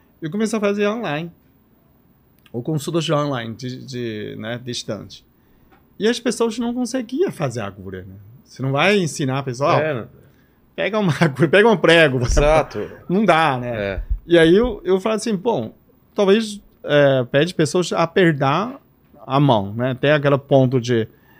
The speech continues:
Speaker 1: é, intestino preso. Não sei se você já viu o
Speaker 2: Não.
Speaker 1: deixa entupir o seu <laughs> intestino com, com, com o dedo, com
Speaker 2: É possível?
Speaker 1: com o dedo de carne. É,
Speaker 2: Como?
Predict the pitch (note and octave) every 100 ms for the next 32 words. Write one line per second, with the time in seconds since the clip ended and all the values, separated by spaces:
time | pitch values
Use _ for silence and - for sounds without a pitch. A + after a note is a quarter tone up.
0 | _ _ - A2+ A2 G#2+ G#2 G#2 G#2 C3+
1 | C#3+ D3+ E3+ E3 C3+ B2+ F#2+ G#2 C3 _
2 | _ A#2 A2+ - B2+ C3+ B2+ B2 G#2+ B2
3 | A#2+ G#2+ C3+ C#3 C3 - _ _ _ _
4 | C3 C#3+ D#3 D#3 D3 C3 C#3+ D3+ - D#3
5 | - - C3+ F#3 - - - D#3+ - -
6 | C3+ - - - - _ _ - - D#3
7 | C#3+ C3 D#3 D3+ C3 C#3 D3 B2+ A#2+ C3
8 | B2 A#2 A2 G#2 G#2 G#2+ G#2+ - A2+ D3+
9 | F3+ F#2+ A#2+ A#2+ A#2+ A#2 G#2 C#3 C#3+ D3+
10 | C3 C3+